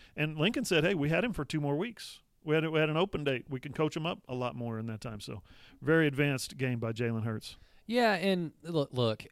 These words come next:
Speaker 2: I, I had those same concerns, like, is he gonna be able to step in the pocket, go through his reads, whatever. But at the same time, j-, the same people that are, like, trashing O U's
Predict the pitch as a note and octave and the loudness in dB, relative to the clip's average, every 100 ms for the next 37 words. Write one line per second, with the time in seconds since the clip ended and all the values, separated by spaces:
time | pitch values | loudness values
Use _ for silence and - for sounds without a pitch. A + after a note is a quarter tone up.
0 | _ _ - D#3 - E3 F#3 F#3+ E3+ D#3 | _ _ -4 -2 0 2 2 2 0 -2
1 | D#3+ D3 D3 - B2+ B2 A2+ G#2+ - - | -2 -2 -4 -2 0 0 0 -4 -4 -6
2 | A2 A#2+ A2+ G#2+ G#2+ F#2 G2+ G2+ G2 A2+ | -4 -2 -4 -2 -4 -4 -8 -8 -2 0
3 | G#2 A2 A2 A#2 - G2 A2 C3 A#2+ A2 | 0 -2 0 0 0 -4 -2 0 0 -2
4 | G#2 A2 G2+ F#2 F#2 - - - - - | 0 0 0 -4 -6 -8 -16 -18 -6 4
5 | B3 G#3 G#3+ F#3+ C4+ B3 F#3 E3+ D#3+ C3+ | 4 4 0 0 -2 -2 -2 0 0 0
6 | B2+ F3+ - D#3+ E3+ - A#3+ A#3 G3 F3+ | -2 -4 -4 -2 -2 0 -2 -2 0 2
7 | D3 C3+ B2+ A#2+ A#2+ C3+ B2+ B2 C3 B2 | 4 4 2 0 0 0 2 0 0 0
8 | A#2 A2 - | 2 0 -4